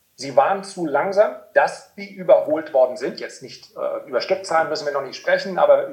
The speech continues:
wenn wir über Marge sprechen, wenn wir über effiziente Fertigung sprechen, äh, wenn wir auch darüber sprechen,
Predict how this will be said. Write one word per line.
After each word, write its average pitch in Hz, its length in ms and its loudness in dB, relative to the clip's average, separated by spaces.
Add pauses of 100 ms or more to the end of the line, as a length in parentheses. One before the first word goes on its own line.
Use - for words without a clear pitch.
wenn 127 180 -4
wir 135 80 -8
über 120 200 2
Marge 156 400 0
sprechen, 143 440 0
wenn 131 200 -4
wir 131 100 -6
über - 500 4
effiziente 147 680 -2
Fertigung 156 540 0
sprechen, 151 440 -2 (960)
äh, 165 180 6 (100)
wenn 147 220 -4
wir 170 140 4
auch 147 100 8
darüber 135 320 2
sprechen, 143 440 -2